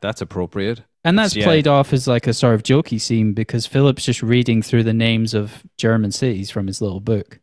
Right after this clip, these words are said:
Speaker 1: Yeah, but I think tho-, those, I think that,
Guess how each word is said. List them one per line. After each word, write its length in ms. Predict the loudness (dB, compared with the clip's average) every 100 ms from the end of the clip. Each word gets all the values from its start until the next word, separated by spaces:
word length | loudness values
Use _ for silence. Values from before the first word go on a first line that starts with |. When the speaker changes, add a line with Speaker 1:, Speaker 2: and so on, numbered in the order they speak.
| _ 0
Speaker 1:
Yeah, 260 | 2 2 -2 -14 -2
but 100 | 0
I 80 | 2
think 220 | 0 0
tho-, 220 | 2 2
those, 320 | 2 2 2 0
I 120 | -4
think 220 | -2 0
that, 340 | 0 0 _